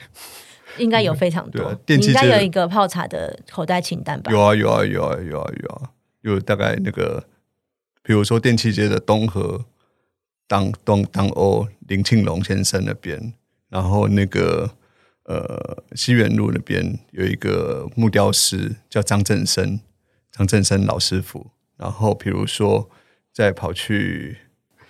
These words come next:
Speaker 2: 印章店神印，有一个詹老师那边都可以，这边就是这
Speaker 1: 都可以泡茶。
Speaker 2: 对，这边很多老师跟老技师，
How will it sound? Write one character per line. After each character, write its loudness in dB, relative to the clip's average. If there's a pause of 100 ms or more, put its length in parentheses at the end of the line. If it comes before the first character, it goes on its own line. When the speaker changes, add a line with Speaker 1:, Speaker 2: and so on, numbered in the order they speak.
(120)
Speaker 2:
印 8
章 2
店 0
神 2
印， 2 (400)
有 -12
一 -8
个 -2
詹 0
老 -4
师 -6
那 -4
边 -8 (200)
都 -6
可 -4
以， -6
这 -8
边 -4 (320)
就 -4
是 0
这 2
Speaker 1:
都 2
可 0
以 2
泡 0
茶。 -8 (100)
Speaker 2:
对， 4
这 0
边 4
很 4
多 4
老 0
师 -4
跟 -2
老 -4
技 -6
师， -6